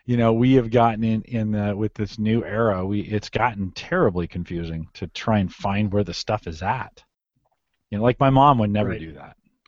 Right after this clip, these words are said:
Speaker 1: You know?
Speaker 2: I think, so there was one, it's on the Xbox, there was something where you can just say, "Find this T V show," and it'll give you a list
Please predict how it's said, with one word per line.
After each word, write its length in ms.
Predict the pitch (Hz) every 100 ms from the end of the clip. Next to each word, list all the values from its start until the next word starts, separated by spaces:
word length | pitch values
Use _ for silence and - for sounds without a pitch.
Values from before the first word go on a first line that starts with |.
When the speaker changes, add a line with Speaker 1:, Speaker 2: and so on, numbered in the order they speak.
| _
Speaker 1:
You 60 | -
know? 180 | - -
Speaker 2:
I 80 | 180
think, 440 | 185 - 247 294 -
so 260 | - - 185
there 120 | 180
was 180 | 180 135
one, 500 | 135 160 220 240 - -
it's 180 | 131 127
on 100 | 196
the 120 | 233
Xbox, 460 | - 160 - 175 -
there 100 | 165
was 140 | 151
something 340 | - 220 196
where 100 | 156
you 100 | 165
can 120 | 165 147
just 180 | 143
say, 180 | - 151
"Find 360 | 139 - 143 151
this 80 | 147
T 140 | 147
V 120 | 135
show," 380 | 139 - 143 160 - - - -
and 140 | 156
it'll 140 | 165
give 180 | 147 165
you 140 | 170 143
a 20 |
list 560 | 123 139 107 - -